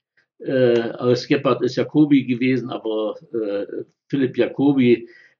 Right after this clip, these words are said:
ist, äh, sozusagen auch in unmittelbarer Abstammungslinie von den Gebhardts, äh, in unserer Mannschaft, äh,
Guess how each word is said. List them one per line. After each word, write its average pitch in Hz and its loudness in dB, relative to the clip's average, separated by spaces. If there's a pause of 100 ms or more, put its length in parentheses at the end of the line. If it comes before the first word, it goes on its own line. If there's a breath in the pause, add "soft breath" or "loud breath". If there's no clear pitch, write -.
(100)
ist, - -4
äh, 135 0
sozusagen 120 -4
auch 120 -4
in - -6
unmittelbarer 120 -2
Abstammungslinie 120 -2
von 107 -4
den 95 -8
Gebhardts, - -6 (680 soft breath)
äh, 95 -6
in 120 -4
unserer 104 -6
Mannschaft, - -8 (300 loud breath)
äh, 175 -10